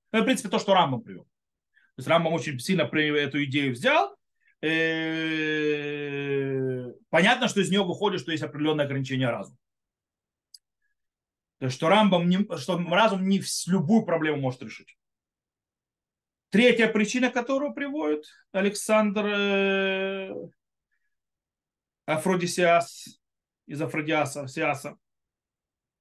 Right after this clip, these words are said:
это слабость разума человека, который это учит, которая приводит его к тому, что он ошибается.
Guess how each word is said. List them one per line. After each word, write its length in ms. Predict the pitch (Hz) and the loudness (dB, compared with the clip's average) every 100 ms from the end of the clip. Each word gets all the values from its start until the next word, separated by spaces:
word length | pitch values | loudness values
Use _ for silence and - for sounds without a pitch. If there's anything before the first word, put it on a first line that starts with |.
| _ _ _ _ | _ _ _ _
это 520 | 233 320 320 277 285 320 | 2 2 2 0 0 -2
слабость 1200 | - - 156 156 247 254 214 220 - - - _ _ _ _ - | -12 -12 -4 2 2 2 0 -4 -6 -20 -20 _ _ _ _ -10
разума 720 | 127 147 165 143 131 131 135 _ _ _ _ _ | -4 -2 -2 -6 -6 -6 -8 _ _ _ _ _
человека, 840 | - 127 113 101 113 117 - 107 | -12 -8 -8 -8 -10 -12 -14 -16
который 460 | - 95 107 107 - | -18 -16 -12 -12 -12
это 260 | 123 - - | -16 -16 -10
учит, 380 | 131 - - _ _ _ _ _ _ _ | -10 -10 -18 _ _ _ _ _ _ _
которая 640 | - 131 131 196 233 196 160 | -8 -8 -2 0 2 0 0
приводит 440 | 151 147 165 117 | -4 -4 -4 -4
его 160 | 156 208 | -4 -6
к 60 | |
тому, 140 | 185 196 | -6 -8
что 120 | 202 | -8
он 60 | |
ошибается. 500 | 190 175 160 151 - | -8 -8 -8 -10 -16